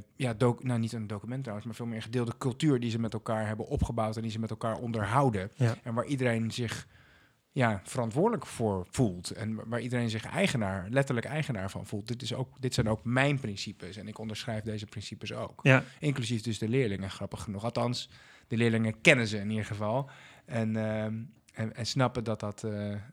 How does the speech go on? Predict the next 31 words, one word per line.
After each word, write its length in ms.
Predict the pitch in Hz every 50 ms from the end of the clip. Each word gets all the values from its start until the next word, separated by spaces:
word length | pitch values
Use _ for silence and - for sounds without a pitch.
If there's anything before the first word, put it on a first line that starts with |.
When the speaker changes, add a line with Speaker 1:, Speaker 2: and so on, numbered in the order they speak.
| _ _ -
Speaker 1:
dat 120 | - 110
dat 160 | 110 104 104
belangrijk 460 | 104 110 131 151 143 107 92 90 -
is 240 | 82 71 60 - -
voor 180 | - 101 98 92
hoe 260 | 90 98 107 107 101
de 80 | 101 104
school, 380 | - - 107 101 98 98 95
eh, 40 | 90 98 -
functioneert. 420 | - 107 101 - 120 107 95 - - - - -
Ja, 120 | 151 156
dus, 200 | 165 175 - - - - - - - - - - - - - - - _ _ _
ehm, 440 | - 170 165 165 165 165 165 160 156 160 - _ _ _ _ - - _ _ _ _ _ _ _ _ _ - -
we 80 | - 147
hadden 180 | 160 165 170 160
al 60 | 143
gezegd, 400 | 131 143 156 165 160 151 - -
eh, 120 | 151 139
die 100 | 143 143
gedeelde 280 | 135 147 156 160 147 143
waarden 220 | 147 151 151 147
zijn 120 | 143 151 143
belangrijk 320 | 147 147 151 143 139 143
om 60 | 143
hiërarchie 360 | 139 143 143 139 135 - 185
buiten 260 | 170 180 185 180 180 170
de 80 | 170 165
deur 200 | 165 170 175 170
te 60 | 170
houden. 460 | 160 156 165 165 170 180 185 - -
En, 280 | - 147 143 147 143